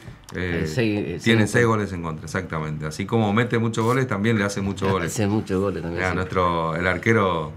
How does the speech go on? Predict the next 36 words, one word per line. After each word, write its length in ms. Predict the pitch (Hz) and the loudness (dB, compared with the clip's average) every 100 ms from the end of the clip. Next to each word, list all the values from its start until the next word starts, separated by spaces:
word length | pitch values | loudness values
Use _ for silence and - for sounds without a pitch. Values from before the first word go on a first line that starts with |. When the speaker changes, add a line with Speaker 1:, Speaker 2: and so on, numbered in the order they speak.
| 95 | -10
Speaker 1:
este, 640 | 82 76 - 82 78 76 78 76 - - - - - - | -12 -12 -4 -2 -2 -2 -6 -10 -14 -16 -20 -20 -20 -10
el, 200 | 82 78 | -8 -6
el 160 | 90 92 | -2 2
Beto 220 | 104 104 | 2 2
Acosta, 380 | 87 95 - 80 | 0 0 -2 -2
¿no? 180 | 107 101 | -2 -2
En 180 | 82 | -4
el 160 | 85 90 | -2 2
arco 320 | 95 85 87 | 2 2 0
de, 200 | 82 76 | 0 -2
Speaker 2:
Sí. 40 | 71 - - - - | -4 -10 -18 -20 -4
Speaker 1:
de 120 | 90 | 4
Loma 240 | 104 104 92 | 6 6 4
Negra. 400 | 82 76 73 - - - - - | 0 -2 -4 -8 -16 -20 -20 4
Cuatro 320 | 147 170 151 | 6 8 6
puntos 260 | 139 175 156 | 4 0 0
también 260 | 139 151 | 2 2
tiene 180 | 151 151 | 4 2
Agencia 420 | 139 160 165 151 135 | 4 2 2 2 0
doscientos 600 | 120 147 143 127 117 - - | 2 0 0 0 0 -4 -2
uno 400 | 175 165 180 - - - - - - - | 0 2 0 -4 -16 -20 -20 -20 -20 -6
y 100 | 104 | -4
tres 200 | 104 135 | 2 2
puntos 360 | 131 147 151 120 | 4 0 2 0
Cataratas. 960 | 110 107 113 117 - - 76 - - - | 0 2 4 4 2 -6 -12 -16 -20 -6
Hasta 260 | 113 - | -2 2
ahí 80 | 160 | 2
están 200 | 180 160 | 4 2
los 160 | 151 - | 2 -2
cinco 480 | 180 185 165 135 117 | -4 -2 0 2 2
equipos 440 | 117 151 151 123 | 0 -4 -2 0
perfilados 720 | 123 110 - 110 123 143 123 120 | 0 0 -2 0 2 2 2 -2
hasta 220 | 113 113 | 2 4
hoy, 240 | 139 156 - - - - - - - | 4 2 -4 -18 -20 -20 -20 -20 -2
¿no? 260 | 98 147 - - | 0 0 -4 -14
Eh, 840 | 90 90 87 82 82 82 85 85 | -6 -4 -2 -4 -6 -8 -8 -10